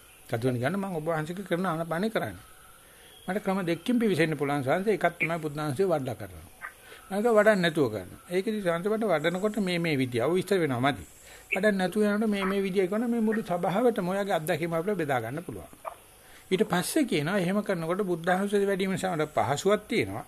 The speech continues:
නමුත් බුද්ධානුස්සතියේදී මට රාග ආදී හිතුවිලි එනවා. මම ඒක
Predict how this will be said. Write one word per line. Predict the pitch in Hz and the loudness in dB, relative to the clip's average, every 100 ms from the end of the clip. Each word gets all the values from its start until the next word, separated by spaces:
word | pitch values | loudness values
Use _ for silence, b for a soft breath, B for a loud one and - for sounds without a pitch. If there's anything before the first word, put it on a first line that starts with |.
| B B | B B
නමුත් | B 214 170 | B -6 -4
බුද්ධානුස්සතියේදී | 160 185 247 254 254 240 214 214 202 | 0 4 6 6 4 4 4 2 2
මට | 190 185 285 - - - - - - - 523 - - | 0 0 -2 -2 -18 -20 -20 -20 -20 -10 -10 -10 0
රාග | 135 139 | 2 2
ආදී | 131 139 170 | 0 -2 -2
හිතුවිලි | 160 151 120 98 | -2 -4 -4 -4
එනවා. | 98 - B B - | -10 -16 B B -2
මම | 214 | 2
ඒක | 226 | 2